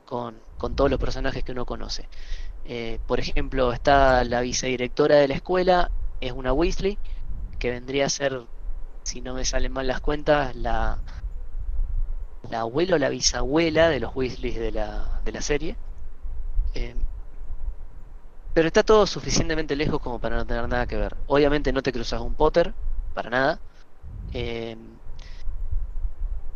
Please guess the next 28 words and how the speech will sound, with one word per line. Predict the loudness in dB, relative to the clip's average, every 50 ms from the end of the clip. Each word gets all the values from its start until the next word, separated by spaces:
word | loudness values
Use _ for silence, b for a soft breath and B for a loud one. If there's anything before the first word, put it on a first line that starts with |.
| 2 2
tampoco | 2 2 2 2 2 2 2 2
te | 0 0 0
cruzas | 0 0 0 0 0 0
nada | 2 2 2 2 2
que | 2
ver | 0 0
con | 0 0 2
Voldemort. | 4 4 4 4 2 0 -2 -2 -4 -6 -8 -14 -18 -18 -20 -20 -18 -14
Eh, | -10 -8 -8 -6 -6 -4 -2 0
si | 0 -2 -2 -2
te | -2 -2 0 0
cruzas | 0 -2 0 2 2 4 4 4 4
a | 4 2
una | 2 2 0 0
persona | 0 0 -2 -2 -2 -2 0 0 0 0 0
que | -2 -2
enseguida | -2 0 0 0 0 0 2 6 6 6
apenas | 6 4 0 -4 -4
te | -4 -2
la | -2 -2
cruzas | -2 -2 -2 2 4 4 4 4 2
decís, | 2 0 0 2 0 0 -2 2 2
"Apa", | 2 2 2 4 6 6 6 6
porque | 4 0 -4 -6 -6
tiene | -6 -6 -4 -4
un | -4
apellido | -2 0 0 0 0 2 2 2
Gont. | 2 2 0 -2 -6 -8